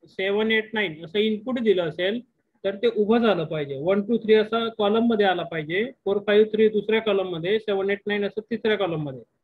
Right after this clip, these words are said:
मग यासाठी आपण केलं काय, तर एक matrix बनवला तीन बाय तीनचा आणि एक loop फिरवण्यासाठी आर आणि सी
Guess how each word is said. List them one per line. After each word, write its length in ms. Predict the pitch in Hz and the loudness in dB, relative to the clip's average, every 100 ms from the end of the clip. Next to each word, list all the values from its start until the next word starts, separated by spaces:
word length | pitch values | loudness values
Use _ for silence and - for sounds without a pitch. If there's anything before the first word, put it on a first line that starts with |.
| _ _ _ _ | _ _ _ _
मग 60 | 170 | -4
यासाठी 340 | 208 214 214 | -2 0 0
आपण 240 | 220 226 226 | 0 -2 -2
केलं 240 | 226 240 | -2 -2
काय, 260 | 233 208 202 208 _ _ _ _ | 0 0 0 -4 _ _ _ _
तर 100 | 196 | -2
एक 240 | 214 240 - _ 190 | 0 -2 -6 _ -6
matrix 400 | 202 202 240 - | -4 -4 -6 -2
बनवला 340 | 226 214 208 196 | 0 2 2 2
तीन 240 | 202 196 | 0 -2
बाय 140 | 185 | -2
तीनचा 440 | 180 180 170 160 185 254 - _ _ _ | -4 -6 -8 -4 -2 -4 -10 _ _ _
आणि 200 | 170 196 | -4 0
एक 160 | 233 240 | 0 0
loop 320 | 208 233 233 | 0 0 0
फिरवण्यासाठी 640 | 240 220 214 214 208 214 240 | 2 4 4 0 -2 -4 -6
आर 300 | 208 214 240 | -2 0 2
आणि 200 | 233 226 | 0 -4
सी 360 | - 226 143 | -4 -6 -6